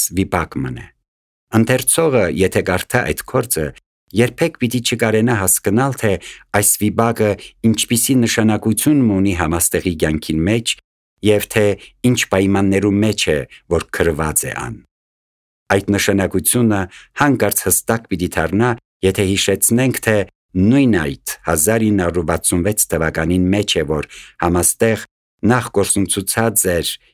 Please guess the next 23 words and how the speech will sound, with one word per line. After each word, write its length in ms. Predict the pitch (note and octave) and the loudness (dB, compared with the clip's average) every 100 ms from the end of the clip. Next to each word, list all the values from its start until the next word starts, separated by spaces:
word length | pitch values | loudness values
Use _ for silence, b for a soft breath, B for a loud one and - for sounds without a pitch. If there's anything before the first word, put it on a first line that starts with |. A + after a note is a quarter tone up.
| _ | _
իր 120 | F#2+ - | -4 -2
սիրելի 480 | - F#2+ F2+ E2+ E2+ | -2 0 0 0 0
կողակիցը 720 | F2 F2 D#2+ F#2 F#2 - D#2 | 0 0 -2 -2 -2 -2 0
սրբուհին 720 | - D2+ - D#2 D2 G2 B2 - _ _ _ _ _ _ - | 0 -2 -4 -4 0 2 0 -4 _ _ _ _ _ _ -4
և 180 | A#2+ E2+ | 0 2
վերջն 360 | G#2+ C3+ - G#2+ | 2 0 0 0
ալ 80 | G2+ | 0
գործընծուցած 760 | F2 - E2+ - E2 G#2 G2 F#2 | 0 0 -2 -4 -4 -2 0 -2
էր 140 | F2 B B | -2 B B
իր 140 | G2+ F2+ | -2 0
սեփական 600 | - F2 E2 D#2 D#2+ D#2+ | 0 0 -2 -2 -2 -2
կյանքը 480 | D#2 D2 C#2 - A#1 b b b | -4 -4 -6 -10 -14 b b b
հոբելյանական 840 | - D#2+ E2 D#2+ D#2 D#2 F#2+ A2 A#2 | -2 0 2 0 -2 -2 -2 -2 -2
ամփյոնի 520 | F#2 D2 - D2+ C#2+ B1+ | -4 -6 -4 -4 -4 -6
վրա։ 280 | B1 - - _ _ _ _ _ _ _ _ - | -12 -16 -20 _ _ _ _ _ _ _ _ -4
Ուրեմն, 440 | F2+ F#2 F#2+ F#2 F#2 - - _ _ | 0 2 2 0 -2 -6 -20 _ _
հազար 320 | D#2+ D#2 G#2 A2+ | -2 0 2 2
ինը 100 | G#2+ | 2
հարյուր 160 | G2+ | 2
վաթսուն 400 | F2 E2+ - F#2+ | 0 -2 -2 -2
վեցը 440 | F2 G#2 - - G2 F#2 B B | 0 0 0 -2 -2 -4 B B
համաստեղին 640 | F#2+ G#2 - G#2 A2+ C3+ | 0 0 0 0 2 2
համար 360 | A2 G#2+ A2 | 2 2 0